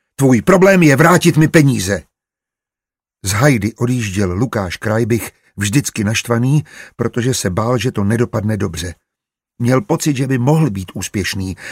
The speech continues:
ale osud a Matyáš jsou proti němu. Navíc věděl, že doma ho stejně velká zábava nečeká, a tak, aby se uklidnil, se téměř vždycky zastavil na noc u Matyášovy švagrové Martiny.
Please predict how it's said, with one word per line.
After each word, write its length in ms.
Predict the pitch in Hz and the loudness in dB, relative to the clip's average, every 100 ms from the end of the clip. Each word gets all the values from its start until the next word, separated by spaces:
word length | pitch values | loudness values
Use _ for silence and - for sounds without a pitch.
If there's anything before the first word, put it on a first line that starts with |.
| - | -10
ale 200 | 98 92 - | -6 -6 -4
osud 420 | - - - 190 - | -4 -2 -2 -2 -2
a 60 | 101 | -4
Matyáš 640 | 95 98 117 107 147 151 - _ - | -4 -4 -2 0 0 -4 -8 _ -8
jsou 220 | - 101 | -4 -2
proti 340 | 127 113 117 | -2 -4 -2
němu. 280 | 101 92 80 - _ _ _ _ _ - - 147 | 0 -2 -6 -14 _ _ _ _ _ -20 -6 -2
Navíc 320 | 131 104 - | 0 -2 -2
věděl, 340 | 113 117 117 | -2 0 0
že 140 | 98 95 | 0 -2
doma 220 | 113 107 | -2 -2
ho 140 | 98 | -2
stejně 340 | - 113 98 90 | -4 -2 -2 -2
velká 360 | 104 - 87 | -4 -4 -6
zábava 400 | 87 104 98 95 | -4 -4 -2 -4
nečeká, 560 | 90 101 123 135 139 147 _ - - | -6 -6 -4 -4 -4 -4 _ -20 -12
a 60 | 101 | -6
tak, 300 | 143 - - | -4 -4 -4
aby 120 | 117 | -4
se 160 | - - | -4 -8
uklidnil, 640 | 98 131 123 127 147 147 - - | -6 -2 0 2 2 0 -4 -16
se 180 | - 113 | -6 -4
téměř 500 | 98 139 131 110 - - | 0 0 0 -2 -6 -6
vždycky 480 | 101 101 156 - 107 | -4 0 -2 -2 -4
zastavil 520 | 127 - 113 104 90 | -4 -4 -4 -2 -2
na 140 | 110 | 0
noc 280 | 123 117 - _ _ _ | 0 -2 -4 _ _ _
u 80 | - | -4
Matyášovy 720 | 95 117 117 110 110 110 92 | -2 -2 -2 -2 -2 -4 -4
švagrové 500 | - 104 98 95 95 | -4 -4 -2 -2 -2
Martiny. 500 | 92 85 - 85 76 | -4 -6 -8 -10 -12